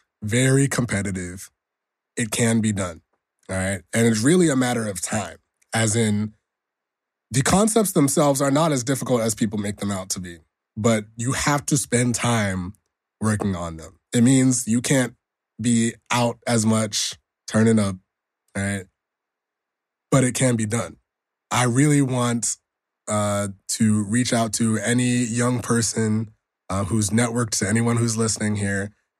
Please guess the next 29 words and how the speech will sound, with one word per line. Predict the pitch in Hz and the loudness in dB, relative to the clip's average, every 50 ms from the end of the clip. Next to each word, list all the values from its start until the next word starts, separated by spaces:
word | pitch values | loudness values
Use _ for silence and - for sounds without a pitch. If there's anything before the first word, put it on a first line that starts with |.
| _ - | _ -4
and | - 113 117 | 0 2 2
encourage | 120 127 - - 170 185 185 175 160 123 110 | 2 2 2 2 4 4 4 4 2 0 -2
them, | 107 123 127 117 98 92 92 92 _ _ _ _ _ _ _ _ _ _ - | -2 -2 -2 -4 -4 -8 -12 -18 _ _ _ _ _ _ _ _ _ _ -6
right? | 104 104 104 107 104 - - | -4 -2 -2 -4 -4 -2 0
Ask | 147 170 190 185 - - | 0 2 0 0 0 2
them | 160 156 165 151 147 147 139 - | 2 2 4 4 2 2 0 -2
if | 127 117 | -4 -4
they've | - 131 131 127 | -2 0 0 2
ever | 131 127 131 123 | 2 0 0 -2
thought | - - 135 135 131 - | 0 2 2 2 2 0
about | - 113 120 113 110 110 110 107 _ _ _ _ - | -2 -4 -2 -2 -2 -2 -4 -8 _ _ _ _ -4
joining | 123 120 120 120 113 | -2 0 2 2 2
the | 113 | 2
medical | 113 117 117 113 107 113 110 | 0 0 -2 -2 -2 -2 -2
field, | 107 - 113 110 104 104 104 101 107 117 | -2 0 0 0 0 0 -2 -4 -4 -6
whether | 113 110 110 | -6 -4 -2
that's | 113 117 110 | -2 -2 -2
to | - 110 | -2 -2
be | 104 110 110 | 0 0 0
a | 107 | 0
doctor, | 95 110 107 107 107 - 107 107 104 104 107 107 - _ _ _ _ _ _ - | 0 -2 -2 -2 -2 -2 0 0 0 0 -2 -6 -10 _ _ _ _ _ _ -6
uh, | 101 98 95 98 98 95 98 95 - _ _ _ - | -4 -2 -2 -2 -2 -4 -6 -8 -12 _ _ _ -4
P | - - 131 120 113 | 2 4 4 4 4
A, | 110 104 104 101 101 104 101 95 | 2 0 0 -2 -2 -2 -4 -4
a | 87 | -4
nurse | 95 101 110 110 107 | -2 -2 -2 -2 -2
practitioner, | - 107 107 107 113 107 - - 110 110 107 101 | -4 -4 -2 -2 -2 -2 -2 -2 -2 0 0 0
a | 98 | 0
nurse, | 98 101 110 110 107 104 101 101 - - - | 0 0 0 0 0 0 0 -2 -2 -4 -6